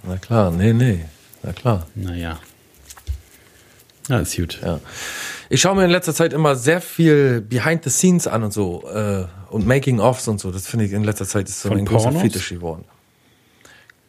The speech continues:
Speaker 1: Hier Creating, äh, V F X T one thousand Robert Patrick Terminator two Behind the Scenes.
Speaker 2: Oh yeah.
Speaker 1: Oder solche Sachen. Oder, äh, hier diese, ähm, I watched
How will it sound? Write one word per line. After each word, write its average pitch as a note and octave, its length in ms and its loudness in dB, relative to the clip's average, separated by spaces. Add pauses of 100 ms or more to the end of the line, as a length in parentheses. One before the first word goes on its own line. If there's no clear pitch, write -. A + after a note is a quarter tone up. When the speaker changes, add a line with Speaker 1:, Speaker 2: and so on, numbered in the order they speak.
Speaker 1:
Hier A2+ 280 2
Creating, A2 880 2
äh, F#2+ 500 -4 (500)
V G#2+ 460 2
F G2 240 -4
X - 520 -2 (200)
T G2+ 400 2
one F#2+ 320 -4
thousand G#2 480 2
Robert F#2+ 460 0
Patrick G2+ 440 -4
Terminator G2 520 -2
two A2+ 240 -2
Behind G2 280 -4
the - 80 -16
Scenes. G2+ 440 -2
Speaker 2:
Oh D3+ 100 4
yeah. A#2+ 380 2 (1040)
Speaker 1:
Oder F#2+ 680 2
solche F#2 260 -2
Sachen. F2 260 -6
Oder, F2+ 600 -4
äh, - 20 -12
hier A2 320 0
diese, F#2+ 440 -4 (600)
ähm, F2+ 460 -6
I F#2 80 -2
watched A2 460 2